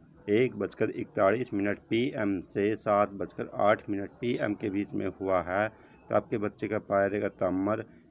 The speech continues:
विशाखा नक्षत्र का तीसरा चरण, तुला राशि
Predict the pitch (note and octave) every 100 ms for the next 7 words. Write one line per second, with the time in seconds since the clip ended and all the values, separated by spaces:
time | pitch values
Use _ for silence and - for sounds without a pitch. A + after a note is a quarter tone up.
0 | - G2 G#2+ G2+ A#2+ A#2 G2 G#2+ - G#2
1 | G2+ G2+ - F#2+ F2 G#2 F#2+ A2+ A2 A2
2 | - - G#2+ A2+ G#2 F#2 F#2 - G#2+